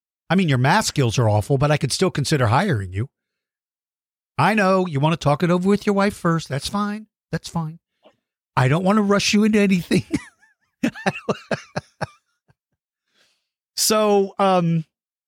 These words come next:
other than dinosaurs,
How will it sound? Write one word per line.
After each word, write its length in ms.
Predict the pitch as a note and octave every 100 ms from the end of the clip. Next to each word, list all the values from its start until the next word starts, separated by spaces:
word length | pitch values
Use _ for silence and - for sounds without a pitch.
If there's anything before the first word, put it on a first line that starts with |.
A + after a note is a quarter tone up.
| _ _ _ _ _ _ _ _ _ _ _ _ -
other 340 | G3 A#3 C#4+
than 560 | C4 D#3 C#3+ C#3+ D3+ D#3+ _ _ B2
dinosaurs, 920 | G2+ C#3+ C3 A2 - F#2+ D#2 - -